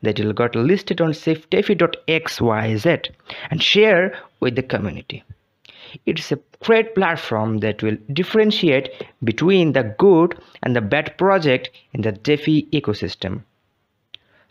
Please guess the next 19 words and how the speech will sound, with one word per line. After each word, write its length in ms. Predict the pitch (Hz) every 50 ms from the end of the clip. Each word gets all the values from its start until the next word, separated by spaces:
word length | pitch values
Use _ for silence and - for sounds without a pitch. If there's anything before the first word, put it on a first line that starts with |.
| _ _ -
Blockchain 680 | 120 127 170 214 220 220 - - 208 185 165 165 160 156
is 140 | 151 139 - -
inherently 640 | 185 196 185 170 - 180 180 180 185 175 147 175 151
secure, 880 | 143 - - - 143 - - - - 143 143 127 113 117 120 - - - - - _
but 160 | - - 101
the 100 | 101 107
system 520 | - - - - 214 208 - - 220 202 196
is 120 | 185 - - _ _ _ -
only 400 | - 180 196 214 220 208 - - -
as 140 | - 135 -
strong 500 | - - - - 156 151 151 151 147 143 - - - - - _ _
as 160 | - 113 107 120
its 260 | 117 107 - - -
weakest 640 | 110 107 117 127 127 120 - 120 113 113 - - - - _ _
link. 560 | - 104 113 117 107 104 95 90 - - - _ _ _ _ _ _ - - _ _ _ _ _ - - _ _ _ _ _
Token 340 | - 233 226 220 - - - - -
unlocks 640 | - 196 196 185 151 127 117 117 127 131 - - - - - _ _ _ _ _ _ -
and 260 | - 101 101 101 - - - 107
distributions 1000 | 117 180 220 208 - - 247 220 196 170 131 - - 104 104 107 107 - -